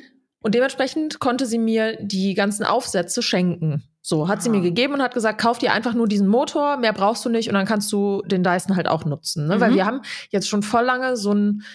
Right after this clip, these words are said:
Speaker 1: ähm, kabellosen Staubsauger
Speaker 2: Mhm.
Speaker 1: von Roborock, der war auch richtig gut, aber mittlerweile gibt er halt langsam auch den Geist auf, weil wir den
Speaker 2: Mhm.
Speaker 1: über drei Jahre jeden Tag nutzen und wir haben halt voll
Speaker 2: Ja.
Speaker 1: viele Quadratmeter und so. Klar, dass der irgendwann,
Speaker 2: Ja.
Speaker 1: äh, technisch, technisch,
Speaker 2: Technisch.
Speaker 1: technisch,
Speaker 2: <laughs>
Speaker 1: technisch
Speaker 2: Geil.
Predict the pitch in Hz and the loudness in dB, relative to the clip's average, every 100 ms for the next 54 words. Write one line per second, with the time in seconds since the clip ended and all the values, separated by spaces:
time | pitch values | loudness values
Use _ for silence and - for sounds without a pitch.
0 | - _ 202 196 190 196 - 214 220 214 | -20 _ -2 0 -2 -2 -2 0 0 0
1 | 214 202 - 202 208 220 214 214 208 240 | 0 -2 0 0 0 -2 0 0 2 2
2 | 190 180 202 240 262 285 294 - 180 208 | 0 0 0 0 0 -2 0 -2 2 0
3 | 202 214 208 185 - 240 247 196 196 196 | 0 -4 -6 -8 -4 -2 0 0 0 0
4 | 185 190 190 196 185 180 170 185 185 175 | 2 2 0 -2 -2 -2 0 0 0 0
5 | - 180 165 165 - 160 175 170 175 180 | -2 -2 0 0 -2 -2 0 0 0 0
6 | 175 180 180 180 180 180 180 170 - 180 | 0 0 0 0 0 0 0 0 -2 -4
7 | 180 - - 180 175 175 170 170 - 170 | -6 -4 -4 -4 -2 -2 -2 -2 -2 -2
8 | 170 - 180 190 214 180 180 175 170 180 | -2 -2 -4 -4 -6 -4 -2 -4 -2 0
9 | 175 165 - - - 180 170 170 165 156 | 0 -2 -6 -4 -2 0 0 -2 -2 -6
10 | - 170 156 - 190 175 180 170 180 175 | -6 -4 -4 -4 -6 -2 -4 -2 -2 -4
11 | - - - 202 208 - 214 208 - - | -8 -16 -6 -4 -4 -2 -2 -2 -8 0
12 | 330 466 247 208 190 - 403 392 605 605 | 2 4 4 2 0 -4 -2 6 8 8
13 | 605 539 539 480 523 466 466 466 453 294 | 6 6 6 6 6 4 0 2 2 4
14 | 277 349 | 4 6